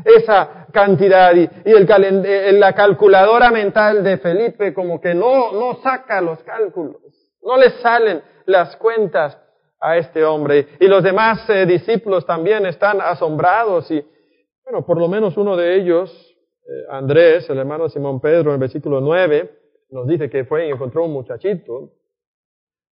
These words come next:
Y el muchachito tenía cinco panes de cebada y dos pececillos más. ¿Qué es esto para tantas personas?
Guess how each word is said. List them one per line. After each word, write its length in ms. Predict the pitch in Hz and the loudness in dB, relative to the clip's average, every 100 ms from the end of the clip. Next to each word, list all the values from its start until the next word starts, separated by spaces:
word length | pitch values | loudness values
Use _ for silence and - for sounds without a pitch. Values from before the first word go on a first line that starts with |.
| 139 | -4
Y 20 | |
el 60 | |
muchachito 560 | 156 160 160 175 190 196 | -2 0 0 -2 -2 -2
tenía 320 | 170 180 190 | 0 0 0
cinco 300 | 170 202 185 | 2 2 2
panes 320 | 180 196 190 | 0 0 0
de 80 | 165 | -4
cebada 520 | 160 151 185 185 165 | -4 0 2 2 0
y 60 | 156 | 0
dos 340 | 160 185 - - _ _ | 0 0 -2 -14 _ _
pececillos 1160 | 160 156 147 208 226 160 120 - - - - - _ _ _ _ _ _ _ | 0 2 0 0 0 0 -4 -8 -16 -20 -20 -20 _ _ _ _ _ _ _
más. 480 | 160 165 131 - _ _ _ _ | -4 -2 -4 -10 _ _ _ _
¿Qué 120 | 214 | -4
es 120 | 202 | -2
esto 560 | 208 220 220 202 180 135 | -2 -2 -2 2 2 4
para 480 | 180 160 151 120 - _ _ _ _ | 4 4 2 -2 -12 _ _ _ _
tantas 720 | 170 214 220 151 139 107 - | -6 0 0 0 -6 -16 -20
personas? 720 | - 113 _ - 190 262 247 | -20 -20 _ -16 -8 -6 -8